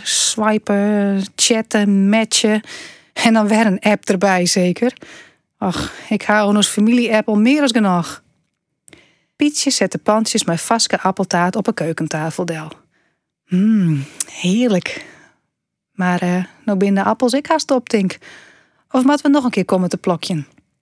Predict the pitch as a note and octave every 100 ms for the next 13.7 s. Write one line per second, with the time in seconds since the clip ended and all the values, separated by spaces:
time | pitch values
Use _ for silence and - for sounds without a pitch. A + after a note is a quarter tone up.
0 | _ _ _ _ - E3 - F#3 F#3 F#3+
1 | F#3+ G#3 F#3+ F#3 E3 F#3 F3 - A#3 G#3
2 | E3+ - - - - - A#3+ - B3+ C#4
3 | B3 F#3 G#3+ - A3+ A3+ A3 - E3 D#3
4 | - - _ _ _ _ _ _ _ _
5 | _ - G#3 - G#3 G3 F#3 F#3+ G3+ G3
6 | E3+ E3 F3+ E3+ - F3 F#3 - A3+ A3+
7 | G#3 G3+ F#3+ F3+ F#3 F#3 F3+ F3+ - F3
8 | F3 F3 F3+ D#3+ F3+ F3 G3 F#3 - E3+
9 | E3+ D#3+ - E3 D#3+ E3+ G3 - - _
10 | _ _ _ _ _ _ _ _ - F#3
11 | - _ _ - _ - _ _ _ -
12 | F3+ F3 - F3 E3 F3+ F3 E3+ F#3 F3+
13 | E3+ E3+ F3+ E3+ E3+ - -